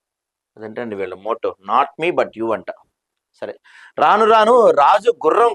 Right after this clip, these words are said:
కంచెగాడిదైనట్టు తెలంగాణలో ఎడ్యుకేషన్ సిస్టమ్ ఆగమైపోతుంది. రాష్ట్రంలో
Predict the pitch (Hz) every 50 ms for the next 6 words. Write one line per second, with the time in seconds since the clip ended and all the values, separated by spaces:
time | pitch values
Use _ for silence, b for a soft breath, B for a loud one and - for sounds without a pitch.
0 | - - 147 160 175 - 220 220 196 196 190 185 180 160 156 147 143 _ - 185
1 | 214 262 320 _ b b b b b _ - 160 190 226 226 220 214 208 208 196
2 | 196 190 190 190 190 - 156 151 147 139 180 208 220 190 180 180 - 180 165 -
3 | - 180 170 160 - 131 151 156 175 165 156 147 - - 131 120 - 117 107 92
4 | 87 - _ _ _ b b b b b b 135 156 185 185 - 214 196 196 190
5 | 185